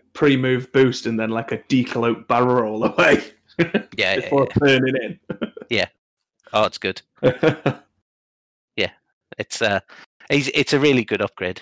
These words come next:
Speaker 2: and I think that we're gonna see some, like, really good players starting to unlock it. Like, I know, um, Mister Pocknell has been playing around with that pull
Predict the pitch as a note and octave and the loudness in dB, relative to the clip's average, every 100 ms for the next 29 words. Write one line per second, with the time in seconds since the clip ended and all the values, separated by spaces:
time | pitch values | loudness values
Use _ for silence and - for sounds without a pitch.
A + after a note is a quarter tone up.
0 | - - G2 F#2+ F#2 G#2+ F#2+ - F#2+ F#2 | -10 -8 -8 -8 -6 -6 -10 -6 -2 -2
1 | - G2+ F#2+ F#2 - F#2 - G2 F#2+ - | -4 -10 -10 -10 -10 -10 -10 -10 -12 -18
2 | _ _ _ _ _ _ F#2+ - G#2+ G2 | _ _ _ _ _ _ -6 -6 -8 -8
3 | G2 F#2+ - F#2 F2+ F2+ - - _ _ | -8 -12 -4 -4 -2 -6 -12 -14 _ _
4 | - F#2 F2 - F#2+ F2+ F2 - F#2+ - | -6 -4 -4 -6 -6 -6 -6 -4 -4 -2
5 | G2+ G#2+ F#2+ F#2+ F#2 F#2 F#2 F#2 _ _ | -4 -2 -4 -4 -4 -4 -10 -14 _ _
6 | _ _ _ - G#2 - G2+ - F#2 F2+ | _ _ _ -12 -10 -4 -6 -6 -10 -12
7 | - - F#2 F#2 F#2+ G#2 F2+ F#2 F2+ F#2 | -10 -12 -10 -10 -8 -4 -4 -2 -4 -4
8 | F#2 - F2+ - - F#2 F2 | -10 -6 -6 -4 -6 -6 -8